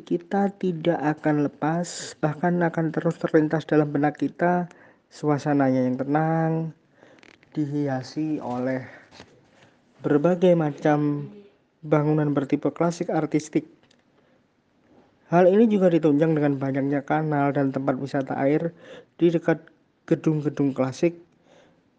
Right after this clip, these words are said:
Ada juga taman kota dan jalur sepeda. Itulah mengapa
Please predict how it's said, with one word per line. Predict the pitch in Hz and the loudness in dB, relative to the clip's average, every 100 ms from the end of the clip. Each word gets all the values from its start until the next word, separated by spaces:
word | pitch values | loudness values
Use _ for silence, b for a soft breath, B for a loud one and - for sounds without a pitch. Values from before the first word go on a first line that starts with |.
| _ _ _ | _ _ _
Ada | 139 135 139 | -4 0 0
juga | 135 139 131 | 2 0 2
taman | 135 135 127 | 2 0 -4
kota | 156 165 - 143 135 131 | -4 -6 -2 -2 0 0
dan | 139 127 | -2 -2
jalur | 123 120 127 | -6 -6 -6
sepeda. | 127 127 123 117 113 - _ _ _ _ _ _ _ _ _ _ - | -8 -6 -8 -8 -14 -18 _ _ _ _ _ _ _ _ _ _ -4
Itulah | 196 202 240 202 147 | -4 2 2 2 0
mengapa | 143 120 120 - 156 170 | -2 -2 -6 -4 -2 -2